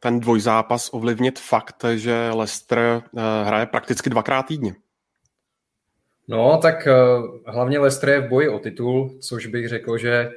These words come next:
Speaker 2: eh, může ten zápas samozřejmě částečně ovlivnit, protože ta anglická liga, eh, zvlášť takhle pro nás na první pohled, to vypadá, že vlastně je důležitější pro ty týmy z Anglie než třeba Evropská liga, kterou,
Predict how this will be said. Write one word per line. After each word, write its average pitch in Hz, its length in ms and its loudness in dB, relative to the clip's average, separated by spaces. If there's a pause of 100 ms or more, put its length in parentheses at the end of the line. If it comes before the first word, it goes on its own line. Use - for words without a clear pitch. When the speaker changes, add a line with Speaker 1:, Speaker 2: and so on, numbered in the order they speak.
(440)
Speaker 2:
eh, 104 280 0
může 120 640 2 (380)
ten 127 160 4
zápas 127 380 2
samozřejmě 127 300 0
částečně 127 500 -2
ovlivnit, 117 460 -2
protože 113 560 -2
ta 120 160 0
anglická 117 480 0
liga, 117 460 4 (540)
eh, 101 460 0
zvlášť 113 260 0
takhle 123 220 4
pro 120 160 -2
nás 120 260 2
na 113 100 0
první 127 300 2
pohled, 117 520 0
to 110 80 -6
vypadá, 113 380 0
že 117 160 -2
vlastně 110 280 -2
je 113 120 -2
důležitější 117 920 -2
pro 110 180 -4
ty 110 120 -12
týmy 110 240 -4
z - 80 -4
Anglie 107 280 2
než - 340 -2
třeba 117 260 2
Evropská 117 580 2
liga, 113 260 4
kterou, 110 460 4